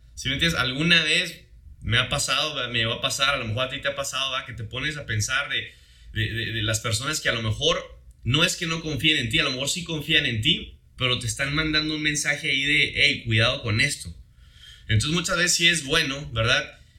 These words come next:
Que escuches esas críticas constructivas. Te estoy hablando ahora de lo, de lo bueno, de las críticas constructivas. No es que sean personas negativas. Muchas veces, ¿verdad? Es que sí quieren que triunfes, pero te están diciendo a lo mejor unos comentarios que sí tienes que escuchar.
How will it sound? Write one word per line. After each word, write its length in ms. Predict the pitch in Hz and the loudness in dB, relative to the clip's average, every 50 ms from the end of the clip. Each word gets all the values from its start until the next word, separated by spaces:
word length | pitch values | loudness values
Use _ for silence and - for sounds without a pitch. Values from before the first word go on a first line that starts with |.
| - - | -10 0
Que 160 | - 120 117 | 2 4 4
escuches 560 | 110 - - - 165 170 165 - 185 165 143 | 4 2 0 0 0 0 0 0 0 -2 -2
esas 260 | 131 147 156 156 - | -4 -4 -4 -6 -4
críticas 540 | - 156 151 147 147 160 - 156 151 135 - | -2 -2 -2 -2 -2 -4 -2 -2 -2 -2 -2
constructivas. 960 | - 131 123 120 - - 117 110 107 - 139 143 123 104 87 82 - - - - - - - - - - - - - - - - - - - - - | -4 -2 -2 -2 -2 -2 -2 -4 -2 4 6 6 6 6 4 0 -4 -8 -12 -18 -20 -18 -18 -20 -20 -20 -20 -20 -20 -20 -20 -20 -20 -20 -20 -10 -4
Te 80 | - 107 | -2 0
estoy 160 | - 139 135 | 2 2 2
hablando 220 | 143 143 151 156 | 2 2 0 0
ahora 200 | 147 151 151 156 | 0 0 2 4
de 140 | 156 147 135 | 4 4 2
lo, 220 | 117 110 107 - | 2 -2 -4 -4
de 100 | 107 110 | -2 0
lo 160 | 107 104 101 101 | 0 0 0 2
bueno, 320 | 113 135 139 127 113 101 | 2 2 2 2 2 0
de 80 | 98 98 | 0 0
las 140 | 95 78 | -2 -2
críticas 440 | - 113 110 - - 143 131 110 - | -4 -2 -4 0 2 2 2 2 0
constructivas. 720 | - - 117 113 104 - 107 95 - - 120 104 101 90 95 | -2 0 0 0 2 2 -2 -2 0 2 2 4 4 2 2
No 100 | 120 127 | 2 2
es 80 | 123 | 2
que 120 | - 151 151 | 2 0 2
sean 320 | - 151 143 143 147 139 | 2 2 2 2 0 0
personas 320 | 127 110 101 123 131 135 | 0 0 2 2 0 0
negativas. 680 | 139 135 113 101 98 90 113 131 120 98 90 82 - - - - - - - - | 0 0 0 0 0 2 2 2 2 2 0 -2 -6 -10 -16 -20 -20 -14 -4 0
Muchas 420 | 113 131 143 147 147 156 143 135 | 2 2 2 2 0 0 0 2
veces, 360 | 127 139 143 143 - 151 123 | 2 2 2 2 -2 -2 -2
¿verdad? 280 | 117 117 123 131 135 131 | 0 2 2 2 2 0
Es 100 | 127 - | -2 -4
que 120 | - - | -4 -2
sí 180 | - - 127 - | -2 -2 -2 2
quieren 280 | - 135 139 139 135 | 4 4 4 4 0
que 120 | - 113 110 | -2 -4 -2
triunfes, 680 | 92 120 131 156 175 226 233 - 240 220 - - - - - - - - - | 0 2 2 2 2 2 -2 -4 -8 -8 -8 -10 -14 -16 -20 -20 -20 -6 -2
pero 200 | 127 120 117 - | 0 0 0 0
te 60 | 110 | -2
están 220 | - - 139 143 | -4 -2 0 2
diciendo 300 | 156 156 - 165 156 160 | 2 2 2 2 2 2
a 40 | 160 | 0
lo 60 | 151 | 0
mejor 160 | 131 117 127 | -2 -4 -4
unos 180 | 139 147 151 - | -2 -2 -2 -4
comentarios 460 | - 131 120 117 107 131 131 139 - | -2 -2 -2 0 2 0 0 0 -2
que 100 | - 123 | -2 -2
sí 140 | 107 117 110 | -2 0 0
tienes 240 | 110 127 127 123 - | 0 0 0 0 0
que 80 | - | -2
escuchar. 600 | 120 - - 110 104 - 123 104 87 82 - - | -4 -2 -2 -4 -2 0 0 0 0 -2 -6 -10